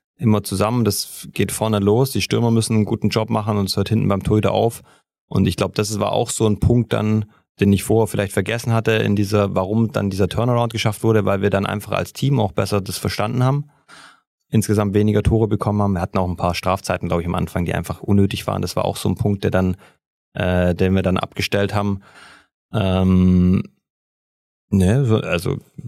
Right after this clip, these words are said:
klar, du kannst immer irgendwo was verbessern, aber ich glaub, auch da ist immer, das ist jetzt,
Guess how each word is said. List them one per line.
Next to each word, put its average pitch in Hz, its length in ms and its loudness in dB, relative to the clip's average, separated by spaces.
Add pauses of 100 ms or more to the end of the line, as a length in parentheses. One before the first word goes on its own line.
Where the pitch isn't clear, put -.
(320)
klar, 104 380 -2 (1120)
du 107 160 0
kannst 110 320 0
immer 123 260 4
irgendwo 107 480 4
was 107 160 0
verbessern, 101 480 0
aber 87 220 0
ich - 60 -8
glaub, 90 180 -6
auch 87 100 -2
da 90 200 -2
ist - 120 -6
immer, 82 400 -4 (380)
das 92 120 -2
ist 95 40 -2
jetzt, 98 180 -4